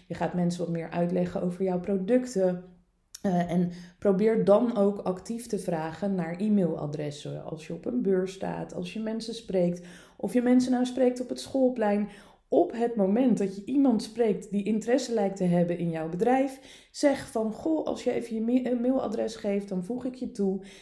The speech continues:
En vaak kun jij dan die mensen ook handmatig toevoegen. Dus dat is een, eh, een vrij simpele manier om mee te starten. Nou, vervolgens kun je dus, eh,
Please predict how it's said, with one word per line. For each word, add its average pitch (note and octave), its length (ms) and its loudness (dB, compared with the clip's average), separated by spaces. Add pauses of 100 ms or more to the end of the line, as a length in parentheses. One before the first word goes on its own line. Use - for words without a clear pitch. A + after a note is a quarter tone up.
(100)
En F#3+ 160 -4
vaak F#3+ 240 -2
kun F3 100 -4
jij D#3+ 160 -4
dan E3 160 -6
die E3 100 -4
mensen D#3 400 -6
ook D3+ 140 -6
handmatig D3+ 720 -10
toevoegen. E3 640 -4 (1040)
Dus C#4+ 180 2
dat D#4+ 160 2
is E4 160 -2
een, C4+ 140 4
eh, B3 240 4
een G#3 120 0
vrij G#3 220 0
simpele G3 380 -4
manier F3+ 420 2
om F3 300 -2
mee F3 380 0
te F3+ 100 -6
starten. - 640 0
Nou, E3 220 -10
vervolgens F#3 560 -2
kun E3+ 160 -8
je E3+ 60 -2
dus, F3 280 -2
eh, F#3 120 0